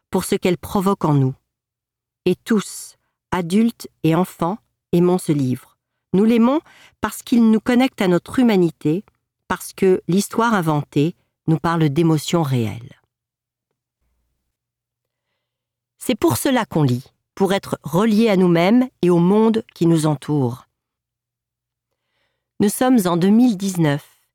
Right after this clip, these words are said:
et on ne cesse de nous bombarder de chiffres alarmants reliés au décrochage scolaire ou au taux d'analphabète. Ici et là,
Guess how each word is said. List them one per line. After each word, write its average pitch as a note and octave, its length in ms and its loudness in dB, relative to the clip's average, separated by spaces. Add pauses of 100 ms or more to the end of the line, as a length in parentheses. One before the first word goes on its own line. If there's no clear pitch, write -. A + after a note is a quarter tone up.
(240)
et F3+ 100 0
on G3+ 100 2
ne A#3 120 4
cesse - 640 -4
de E3 100 2
nous E3 180 2
bombarder F#3+ 840 -2 (400)
de F#3+ 100 0
chiffres F#3 560 -2
alarmants F3+ 540 0 (480)
reliés G3+ 380 0
au F3 80 4
décrochage D#3+ 800 -4
scolaire E3 800 -4
ou D#3+ 60 2
au E3 100 2
taux G3 160 -2
d'analphabète. D3+ 640 -2 (880)
Ici G#3+ 300 -2
et B3+ 80 2
là, D3 280 -2